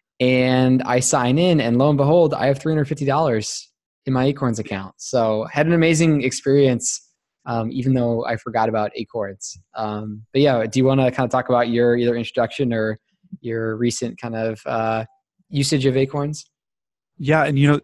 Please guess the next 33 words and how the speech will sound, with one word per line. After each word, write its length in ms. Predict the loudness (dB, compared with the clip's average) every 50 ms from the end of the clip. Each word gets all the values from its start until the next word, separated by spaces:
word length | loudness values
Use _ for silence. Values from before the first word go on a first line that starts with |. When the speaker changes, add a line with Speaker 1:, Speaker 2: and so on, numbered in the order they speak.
| _ -12
Speaker 2:
the 240 | -6 0 2 4 4
use 280 | 4 4 2 0 0
case 220 | 0 -2 -2 0 0
that 120 | -2 -2
you're 100 | -2 0
talking 280 | 2 2 2 2 2 0
about 200 | 0 2 0 0
is 140 | 0 -4 -8
exactly 640 | -8 -6 -4 -4 -4 -4 -6 -6 -6 -4 -6 -6 -8 _ -4
the 80 | -2
way 140 | 0 0 0
I'm 100 | -2 -2
hoping 340 | -4 -4 -4 -4 -4 -6 -6
it 120 | -8 -6
works 260 | -6 -6 -6 -8 -8
for 140 | -10 -8 -6
me. 360 | -6 -4 -4 -6 -6 -8 -12 -14 -12 -8
Um, 480 | -6 -4 -4 -4 -4 -6 -8 -12 -14 _ -10
I 60 | -10 -8
think 160 | -6 -4 -4
it's 100 | -6 -6
great 320 | -4 -4 -4 -4 -4 -6
for 140 | -6 -6 -4
anyone 240 | -4 -4 -4 -6 -6
who 80 | -4
has 160 | -4 -4 -4 -6 -8 _ -12
a 60 | -8
little 120 | -4 -4 -2
bit 200 | 0 0 0 0
of 260 | 0 -2 -2 -6 -8 -16 -20 _ _ _ _ _ _ _ _ -20 -20 -20 -20 _ _ _ -10
slack 580 | -6 -4 -2 0 0 0 0 -2 -4 -8 -16 -20 _ _
in 180 | -2 -2 0 0
their 540 | 0 0 0 0 0 -2 -2 -4 -6 -8